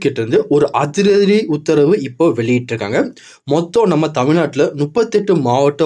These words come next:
வாரியா இருபத்தஞ்சாயிரம் சத்துணவு பணியாளருக்கான காலி பணியிடங்கள் இருக்கு, அதை கூடிய விரைவில்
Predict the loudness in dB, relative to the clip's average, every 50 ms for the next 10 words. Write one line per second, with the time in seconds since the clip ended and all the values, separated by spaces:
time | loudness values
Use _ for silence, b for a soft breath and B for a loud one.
0 | 0 0 0 0 0 -2 -2 -2 -2 0 2 2 2 2 -2 -2 0 0 0 0
1 | 0 0 0 2 2 0 0 -2 -2 -4 -4 -2 0 0 2 2 4 2 2 0
2 | 0 -2 0 2 2 2 2 2 0 0 0 -2 -4 -4 -4 -4 -2 -2 0 2
3 | 2 0 0 0 -2 -2 0 0 0 0 0 -2 -2 -2 -2 -2 -2 -2 -2 -2
4 | -2 -2 -2 -2 B B B B B B B 0 0 0 0 0 2 2 2 2
5 | 2 2 2 2 2 2 2 2 2 2 2 0